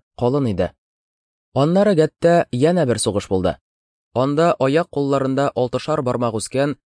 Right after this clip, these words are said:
җәмгысы егерме дүрт бармаклы Рифаимнәр нәселенә караган гаҗәп озын буйлы берәү бар иде.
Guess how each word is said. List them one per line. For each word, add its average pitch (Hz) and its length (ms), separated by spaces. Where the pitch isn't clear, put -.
җәмгысы 147 800
егерме 123 400
дүрт 143 180
бармаклы 117 640
Рифаимнәр 127 560
нәселенә 120 480
караган 113 400
гаҗәп 120 420
озын 131 300
буйлы 160 400
берәү 131 300
бар 101 180
иде. 92 240